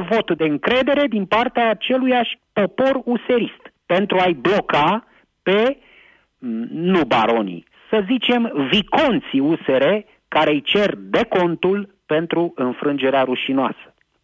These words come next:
Voința poporului, tovarăși, cum se închidea gura înainte de o mie nouă sute optzeci și nouă. Și Dăncilă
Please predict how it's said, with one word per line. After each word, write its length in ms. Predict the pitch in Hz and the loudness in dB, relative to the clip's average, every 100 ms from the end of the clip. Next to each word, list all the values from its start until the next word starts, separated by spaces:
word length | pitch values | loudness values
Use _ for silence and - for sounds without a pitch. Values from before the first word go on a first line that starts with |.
| _ | _
Voința 540 | - 147 254 311 302 320 | -4 0 2 0 0 0
poporului, 540 | 277 285 330 339 269 226 | 0 0 2 2 2 0
tovarăși, 720 | 226 240 262 160 - - - _ _ | 0 2 2 0 -4 -8 -16 _ _
cum 240 | - 160 - | -4 -2 0
se 60 | 160 | 0
închidea 480 | 135 - 127 180 151 | -2 -4 0 0 0
gura 540 | - 139 - 175 170 - | -2 0 2 2 -2 -6
înainte 480 | 131 123 139 139 | -2 0 -2 -2
de 120 | 127 127 | 0 0
o 100 | 123 | 0
mie 180 | 131 | -2
nouă 160 | 127 120 | -2 -4
sute 160 | - 120 | -2 -4
optzeci 260 | 110 107 | -2 -4
și 120 | - | -4
nouă. 280 | 107 107 98 _ _ | -4 -6 -8 _ _
Și 260 | - - 160 | -8 -2 0
Dăncilă 640 | 202 202 - 202 202 | 0 0 0 0 2